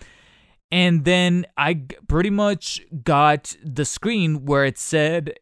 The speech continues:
"in progress," where it said to approving or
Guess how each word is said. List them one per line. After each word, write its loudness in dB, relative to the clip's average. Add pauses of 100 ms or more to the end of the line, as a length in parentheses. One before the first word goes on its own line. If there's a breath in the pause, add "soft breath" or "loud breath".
(100)
"in -2
progress," -2
where -6
it -8
said -4
to -6
approving -2
or -4